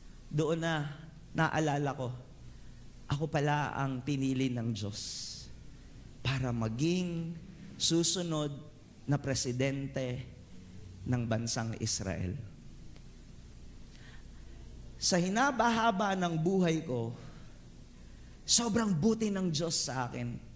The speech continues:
Pinayaman niya ako, inilagay niya ako sa isang napakataas na posisyon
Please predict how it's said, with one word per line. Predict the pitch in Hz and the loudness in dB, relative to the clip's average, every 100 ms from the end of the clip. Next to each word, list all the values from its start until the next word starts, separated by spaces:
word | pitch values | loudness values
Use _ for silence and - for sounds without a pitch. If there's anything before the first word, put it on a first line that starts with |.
| - - - - | -14 -16 -2 4
Pinayaman | 156 139 151 180 180 180 | 4 6 6 6 4 2
niya | 180 175 156 | 2 4 2
ako, | 180 185 175 | 2 2 2
inilagay | 165 151 147 143 156 | 2 2 2 4 2
niya | 160 175 165 | 4 2 2
ako | |
sa | 170 175 151 - | 2 0 -2 -4
isang | - - 165 151 | 0 2 2 2
napakataas | 185 - 190 196 - 180 - | 0 2 2 2 0 0 0
na | 190 | -2
posisyon | 202 185 185 - 277 254 | -2 0 -2 -4 -6 -8